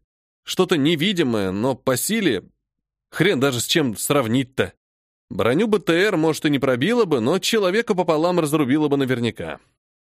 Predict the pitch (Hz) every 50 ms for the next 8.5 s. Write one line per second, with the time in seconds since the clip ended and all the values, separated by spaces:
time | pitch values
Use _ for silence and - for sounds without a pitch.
0 | _ _ _ _ _ _ _ _ _ _ - 110 120 160 170 190 208 202 196 196
1 | - - - 170 165 165 - 240 233 208 202 185 165 165 190 170 170 170 175 180
2 | 170 139 190 190 190 170 139 - _ _ _ _ _ _ - - 190 156 156 185
3 | 214 175 - - 185 202 226 214 - - - - 220 226 208 190 - 180 - -
4 | 214 202 180 160 131 - 202 208 220 208 - - _ _ _ _ _ _ _ _
5 | _ _ - 98 92 95 120 156 - - 202 180 180 - 180 160 135 110 113 127
6 | 147 156 139 110 107 110 117 117 135 127 - - 131 127 123 - - 131 117 107
7 | 101 - 92 82 - - _ _ _ _ _ _ _ _ _ _ _ _ _ -
8 | 107 147 151 - 147 135 123 - - _